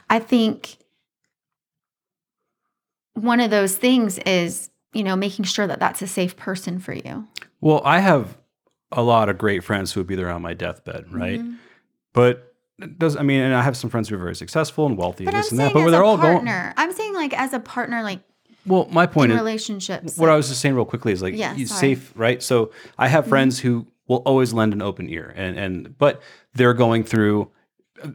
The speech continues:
Speaker 2: a business, you know, running a multi-million dollar business or this and that. They don't have the
Speaker 1: Mm-hmm.
Speaker 2: time, or they have three kids, or this is going to, and for, for me, it's like, I don't wanna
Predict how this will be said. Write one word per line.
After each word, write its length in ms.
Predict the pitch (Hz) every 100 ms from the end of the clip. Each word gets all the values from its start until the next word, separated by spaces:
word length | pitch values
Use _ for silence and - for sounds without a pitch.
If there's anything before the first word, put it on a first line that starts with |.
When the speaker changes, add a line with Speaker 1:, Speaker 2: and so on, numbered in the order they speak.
| -
Speaker 2:
a 40 |
business, 580 | 104 135 123 120 - -
you 80 | 131
know, 80 | 110
running 260 | 110 110
a 40 | 104
multi-million 420 | 101 98 101 95
dollar 160 | 87 90
business 340 | 127 123 101
or 40 |
this 240 | 98 98 -
and 80 | 110
that. 120 | 113
They 80 | 104
don't 100 | 101
have 80 | -
the 80 | 107
Speaker 1:
Mm-hmm. 80 |
Speaker 2:
time, 240 | 139 139 131
or 120 | 92
they 80 | 95
have 200 | 90 90 -
three 300 | - 92 95
kids, 400 | 147 143 139 127
or 260 | 98 92 90
this 200 | 123 127
is 120 | 120
going 160 | 120 120
to, 120 | 117 - - -
and 300 | - 143 143 - _ _ _ _ _ _
for, 480 | - _ _ 123 113
for 160 | 117
me, 380 | 113 139 113 101
it's 220 | 90 -
like, 200 | 98 92
I 80 | 107
don't 120 | 113 110
wanna 320 | 107 95